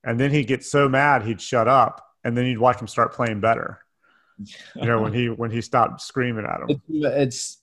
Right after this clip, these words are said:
Speaker 2: it's, it's so amazing. Like, people, yeah, I don't know.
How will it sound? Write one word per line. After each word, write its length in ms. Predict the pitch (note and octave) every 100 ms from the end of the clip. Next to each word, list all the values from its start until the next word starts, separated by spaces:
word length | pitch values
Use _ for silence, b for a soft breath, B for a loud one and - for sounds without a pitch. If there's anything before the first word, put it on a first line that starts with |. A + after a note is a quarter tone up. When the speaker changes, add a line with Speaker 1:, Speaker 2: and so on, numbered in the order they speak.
| -
Speaker 2:
it's, 420 | C3 A2+ - - _ _ _
it's 220 | C3 A#2 -
so 220 | D#3 E3
amazing. 600 | C#3 A2+ A#2+ A#2 G#2 G2+
Like, 200 | G2 F#2+
people, 420 | B2 A#2 A2+ G2+ - _ _ _ _
yeah, 300 | G#2 G2 F#2+
I 40 | F#2+
don't 160 | F#2
know. 160 | F#2